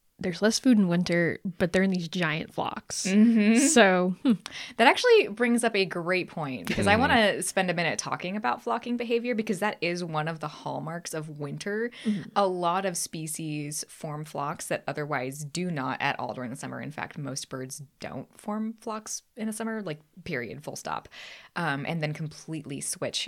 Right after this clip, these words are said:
Speaker 2: to that sort of lifestyle. So what are the advantages, disadvantages, like, criteria for forming flocks? What do they do in flocks all day? Great questions. Um,
Speaker 3: <laughs>
Speaker 2: I, I do wanna point out that, um,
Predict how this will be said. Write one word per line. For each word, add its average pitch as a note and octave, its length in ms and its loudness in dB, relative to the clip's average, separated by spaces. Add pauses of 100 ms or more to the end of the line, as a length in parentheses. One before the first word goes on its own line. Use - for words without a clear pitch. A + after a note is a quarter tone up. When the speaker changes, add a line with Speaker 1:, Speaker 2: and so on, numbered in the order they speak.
Speaker 2:
to - 120 -8
that C3 260 -6
sort C#3+ 200 -6
of C3+ 360 -8
lifestyle. C#3+ 480 -6
So D#3 460 -6
what D3+ 440 -8
are F#3 180 0
the G#3 260 -2
advantages, F#3 920 -2
disadvantages, D#3 1300 -6
like, D3 300 -8
criteria E3 800 -4
for D#3 160 -10
forming D#3 460 -6
flocks? C3+ 480 -6
What D3+ 100 -6
do D#3 60 -6
they F#3 140 -2
do F3+ 520 2 (460)
in F3+ 140 -2
flocks D#3 280 -4
all C#3+ 120 -4
day? C#3 280 -6 (380)
Great G3+ 220 2
questions. G3 520 2 (360)
Um, F3 420 6
Speaker 3:
<laughs> - 520 0
Speaker 2:
I, G#3+ 200 4
I G#3+ 80 8
do A#3+ 180 2
wanna C#4 220 4
point F3+ 300 0
out F3 220 -2
that, F3+ 260 2
um, D3 340 0